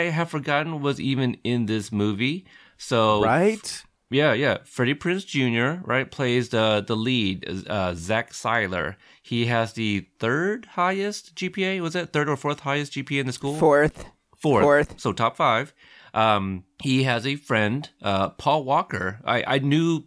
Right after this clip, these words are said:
Speaker 1: that was, you know, I knew he was in here.
Speaker 2: I didn't remember him in hi-, in this.
Speaker 1: Okay.
Speaker 2: But you know what? Maybe I don't remember Paul Walker in anything before Fast and the Furious.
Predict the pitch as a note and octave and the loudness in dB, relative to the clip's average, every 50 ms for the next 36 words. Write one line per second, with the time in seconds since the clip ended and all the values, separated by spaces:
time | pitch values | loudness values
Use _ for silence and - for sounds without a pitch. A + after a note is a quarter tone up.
0 | - - C3+ B2+ C3 C#3 C#3+ C3 - - - A#2+ A#2+ G#2 F#2 G#2+ A2 A#2 A#2+ A#2 | -4 -2 0 0 2 0 -2 -4 -6 -10 -4 0 2 2 2 2 2 0 0 2
1 | A#2 A#2 A#2 B2+ B2 A#2 F#2+ F#2+ E2+ E2+ F#2 A#2+ B2+ _ _ _ _ _ _ _ | 2 0 0 0 0 -2 0 0 -2 -2 -2 -4 -8 _ _ _ _ _ _ _
2 | _ _ _ _ _ _ _ - - C3+ D#3 F#3+ F3 E3 D3+ C#3+ D3 E3+ D#3 B2+ | _ _ _ _ _ _ _ -6 -4 0 0 2 2 2 2 2 2 2 2 2
3 | A#2+ B2 G#2+ G2+ F#2+ G2 G2 F#2 E2 - G#2+ G#2 G2 F#2+ E2+ - - - - - | 2 2 0 0 -2 -2 -4 -6 -6 -6 -4 -4 -2 -4 -4 -6 -8 -12 -8 -2
4 | - - G3+ - G3 A2 B2 D#3+ E3 _ - - C#3+ D#3+ F#3 G3+ G3 G#3 G#3+ E3+ | -2 -2 -2 0 -2 -2 -2 -2 -6 _ -2 0 2 4 4 4 4 4 4 4
5 | D#3+ F#3+ G3+ F#3+ A3 G#3+ G#3+ G#3+ F#3 E3 F#3 F#3+ F#3+ F#3 F3 - - D#3+ D3+ C3+ | 2 0 2 4 4 4 4 2 2 2 0 0 0 0 -2 0 0 0 0 2
6 | C#3 C#3+ D3+ - D#3 C#3+ C#3 B2+ G2 C3 C3+ C3 - - C#3 A#2+ A2+ A2+ - - | 2 2 2 0 -2 -2 -2 -2 0 0 -2 -2 -2 -2 -4 -4 -4 -4 -4 -2
7 | A2+ A2 G#2 - A2 G#2+ - - G#2+ G2+ - G#2+ G2+ F#2+ F2+ - - | -2 -2 0 0 -2 -2 -2 -2 -6 -6 -6 -6 -6 -6 -6 -8 -10